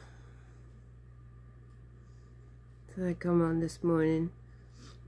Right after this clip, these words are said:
Yeah, I, they're fucking with my sinuses again and all that. They're trying to get me sick, obviously. Um,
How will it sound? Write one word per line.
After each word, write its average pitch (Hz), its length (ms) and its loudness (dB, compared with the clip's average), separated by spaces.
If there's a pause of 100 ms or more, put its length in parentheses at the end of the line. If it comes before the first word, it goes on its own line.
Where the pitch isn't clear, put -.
(220)
Yeah, 185 360 8
I, 196 180 2
they're 190 360 4
fucking 170 500 0
with 160 200 2
my 151 160 0
sinuses 151 800 -2
again 151 340 0
and 151 180 2
all 143 200 -2
that. 147 260 -4
They're 160 100 0
trying 156 440 0
to 151 80 2
get 151 320 -2
me 156 160 -4
sick, - 520 -10 (160)
obviously. 156 760 -4 (100)
Um, 156 380 -6